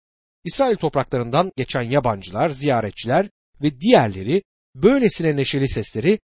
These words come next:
ve bağırışmaları duyunca "Orada neler oluyor?" diye sormuş olmalılar.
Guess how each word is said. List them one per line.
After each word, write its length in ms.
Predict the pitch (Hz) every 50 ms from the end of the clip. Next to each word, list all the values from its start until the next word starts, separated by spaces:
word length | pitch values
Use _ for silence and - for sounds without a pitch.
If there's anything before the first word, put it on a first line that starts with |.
| _ -
ve 160 | 175 185 151
bağırışmaları 640 | 147 175 170 165 151 131 - - 127 113 110 104 104
duyunca 500 | 156 220 196 131 110 101 - 180 214 226 _ _ _ _ _ _ _ -
"Orada 300 | 180 220 247 240 254 240
neler 240 | 208 196 220 233 208
oluyor?" 340 | 165 131 117 113 101 90 - - _ -
diye 180 | 208 208 233 220
sormuş 340 | - 190 170 156 147 -
olmalılar. 480 | 123 110 104 104 101 92 90 80 - -